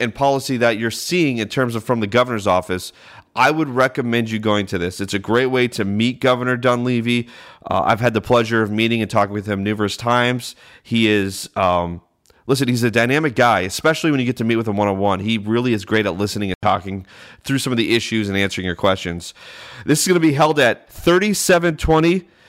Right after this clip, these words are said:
Belanca Way. All right, that's thirty-seven twenty Belanca Way. And, uh, I would suggest you throwing that in your Google Maps, heading on over there sometime between six and eight, and, uh, hear what the governor has to say. Uh, I think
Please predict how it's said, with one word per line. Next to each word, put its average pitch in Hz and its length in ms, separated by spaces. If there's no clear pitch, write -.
Belanca 151 680
Way. 120 460
All 101 160
right, 107 180
that's 117 220
thirty-seven 147 1400
twenty 131 400
Belanca 113 640
Way. 104 320
And, 117 200
uh, 113 140
I 110 140
would 120 120
suggest 131 380
you 117 80
throwing 135 380
that 127 120
in 120 120
your 107 120
Google 117 300
Maps, 113 440
heading 131 280
on 120 160
over 120 180
there 120 300
sometime 117 420
between 110 320
six - 320
and 117 80
eight, 120 280
and, 117 240
uh, 113 320
hear 185 220
what 233 100
the 233 80
governor 190 280
has 170 180
to 143 80
say. 123 400
Uh, - 300
I 123 100
think 143 320